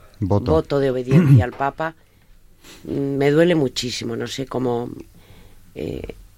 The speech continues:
Speaker 2: pudimos llegar a esto, ¿no? Pero me da muchísima pena,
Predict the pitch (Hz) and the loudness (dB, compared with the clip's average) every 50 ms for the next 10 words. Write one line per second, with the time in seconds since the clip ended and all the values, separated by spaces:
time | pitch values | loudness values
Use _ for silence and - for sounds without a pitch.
0 | - - - - - - - - - - - - - - - - 127 135 131 143 | -20 -20 -20 -20 -20 -20 -20 -20 -20 -20 -18 -16 -16 -16 -8 -4 -4 -2 0 0
1 | 143 143 139 123 131 120 123 127 123 113 117 135 143 - - - - 101 98 113 | 0 0 0 0 0 0 0 0 2 2 0 -2 -2 -4 -8 -14 -14 -12 -10 -10
2 | 131 147 - - _ _ - - - - - _ - - - - - - - - | -10 -10 -12 -18 _ _ -20 -20 -20 -20 -20 _ -20 -20 -20 -20 -20 -20 -20 -20
3 | - - - - - - - - - _ - - - _ - - - _ - - | -20 -20 -20 -20 -20 -20 -20 -20 -20 _ -20 -20 -20 _ -20 -20 -20 _ -20 -20
4 | _ _ - - 123 120 120 110 120 113 127 135 143 135 - - 131 123 - 120 | _ _ -12 -10 -6 -6 -2 -2 0 0 0 0 0 -2 -4 -6 -10 -8 -8 -6
5 | 113 113 107 - - 117 104 107 98 | -6 -6 -6 -4 -4 -4 -4 -4 -8